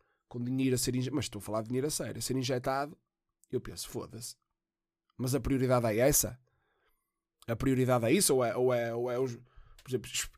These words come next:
eu olho para a Es-, olho para a Espanha. Redução do iva nos, nos bens essenciais. Pronto, e porquê não podemos fazer o mesmo aqui? Alguém me consegue explicar? Alguém me consegue explicar porque é que aqui não podemos fazer isso?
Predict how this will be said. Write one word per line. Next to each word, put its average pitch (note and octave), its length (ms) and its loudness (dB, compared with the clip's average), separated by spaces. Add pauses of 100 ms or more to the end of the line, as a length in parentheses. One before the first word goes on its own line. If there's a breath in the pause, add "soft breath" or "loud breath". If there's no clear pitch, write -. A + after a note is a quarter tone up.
(220)
eu F3+ 140 4
olho F#3 180 10
para G3+ 100 4
a - 20 4
Es-, - 120 0
olho F3+ 200 4
para F3+ 100 2
a - 20 2
Espanha. A2 520 2 (840)
Redução F#3+ 360 4
do F3+ 140 2
iva F#3+ 160 4
nos, F3+ 240 2
nos D#3 180 -2
bens D3+ 200 0
essenciais. A2+ 680 -6 (1200)
Pronto, - 280 -14
e B2+ 60 -10
porquê - 200 -16
não A2 100 -6
podemos G#2+ 220 -10
fazer A2 220 -8
o A2 40 -6
mesmo G#2+ 160 -6
aqui? G#2+ 140 -12
Alguém A2 140 -6
me A2 60 -6
consegue A2+ 280 -6
explicar? - 400 -10 (1040)
Alguém D#3+ 240 6
me F#3+ 60 4
consegue D#3+ 260 0
explicar D3 320 -4
porque D#3 140 -6
é D3+ 40 -4
que D3+ 60 -10
aqui D3 160 -4
não D3 100 0
podemos C3+ 240 -4
fazer A#2+ 240 -6
isso? C3 260 -12